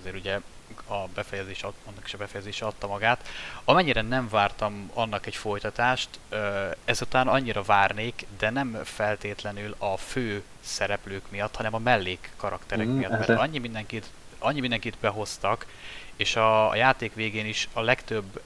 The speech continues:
Speaker 1: ö, legtöbbel kapcsolatban ott vannak azok a, nem is feltétlenül cliffhangerek, de ilyen kis nyitva hagyott utak, hogy kivel mi történhetne, hogy az engem, esküszöm, jobban érdekel, mint az, hogy, ö,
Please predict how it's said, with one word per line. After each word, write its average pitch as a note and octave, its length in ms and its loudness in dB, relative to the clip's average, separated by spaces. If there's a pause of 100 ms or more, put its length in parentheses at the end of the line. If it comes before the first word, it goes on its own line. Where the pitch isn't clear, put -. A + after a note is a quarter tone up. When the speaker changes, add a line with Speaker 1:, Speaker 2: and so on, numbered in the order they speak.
Speaker 1:
ö, A#2 60 -8 (280)
legtöbbel G#2+ 440 2
kapcsolatban A2 600 0 (720)
ott - 120 -2
vannak A2 240 2
azok G#2+ 240 -2
a, G#2+ 160 4 (240)
nem D3 120 -2
is D3+ 100 0
feltétlenül A#2 480 0
cliffhangerek, G#2+ 720 0
de A2 80 -4
ilyen A2 140 -2
kis - 180 -8
nyitva B2 280 -2
hagyott G2+ 360 0
utak, F#2+ 260 -6
hogy G2 160 -8
kivel A2 300 0
mi G#2 100 -6
történhetne, G#2 920 0 (480)
hogy - 420 -2
az B2 160 2
engem, C3 280 0
esküszöm, A#2 440 -2
jobban G#2+ 300 -4
érdekel, G2+ 800 0 (200)
mint A2 260 -8
az, - 260 -2
hogy, G2 260 -8
ö, G2 60 -6